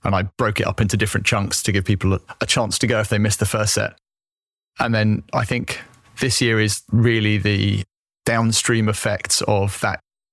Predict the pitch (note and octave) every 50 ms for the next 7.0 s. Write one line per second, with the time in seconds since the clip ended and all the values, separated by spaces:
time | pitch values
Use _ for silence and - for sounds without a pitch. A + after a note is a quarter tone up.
0 | _ - - F#2+ A2 A2+ A2+ A2+ A2+ G#2+ - - - - G2+ G2+ G2+ - - -
1 | - - - B2 A2 - - - - - G2+ - - B2+ A2+ A2 G#2+ G#2 G2+ G#2
2 | G2 G#2 G#2 G#2 G#2 - - G#2 G#2 G2+ - A#2+ - - D3+ D3 C#3 - - G#3
3 | G3+ G3 F3 D3+ C3+ A#2 - - - C#3 - G2+ - - A2 G#2 G2 G#2 G2 F2
4 | - _ - - - - - - - - - - A#2+ F#2 A2 A2 G#2+ A2 A2+ G#2+
5 | G#2+ G#2 G#2 G2+ G2+ G#2 G#2 G2 F#2+ G2 - - - A2 G#2+ G2+ G#2 A2+ G#2+ G2+
6 | A2 G2 F#2+ G2 - - A2+ G2+ G2+ G#2 G2+ - A#2+ A2 G2+ - - C#3+ C#3+ C#3+